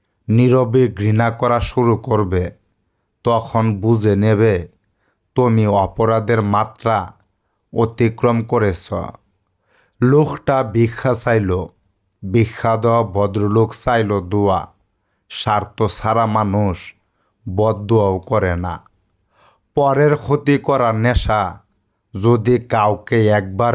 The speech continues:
পেয়ে বসে, তাহলে নিজের অস্তিত্ব ধ্বংস না হওয়া পর্যন্ত তার হুঁশ ফেরে না। কাউকে কথার আঘাত দিয়ে মারবেন না, কারণ মানুষ কথার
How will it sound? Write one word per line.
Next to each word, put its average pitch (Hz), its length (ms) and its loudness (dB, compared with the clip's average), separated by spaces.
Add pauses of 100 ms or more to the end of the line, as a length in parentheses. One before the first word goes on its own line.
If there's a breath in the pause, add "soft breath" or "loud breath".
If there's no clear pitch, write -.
(120)
পেয়ে 104 320 0
বসে, 113 440 -2 (840)
তাহলে 104 500 0 (140)
নিজের 110 400 2
অস্তিত্ব 107 640 -4 (880)
ধ্বংস 107 440 0 (140)
না 110 200 0
হওয়া 101 340 -2
পর্যন্ত 104 580 0 (880)
তার 104 240 0
হুঁশ 98 360 -2
ফেরে 98 380 0
না। 90 200 -4 (1120 soft breath)
কাউকে 135 460 0 (140)
কথার 131 400 -2
আঘাত 113 320 -2 (100)
দিয়ে 117 200 2
মারবেন 110 540 0
না, 87 160 -2 (800)
কারণ 104 380 0
মানুষ 101 460 0 (680)
কথার 110 380 -2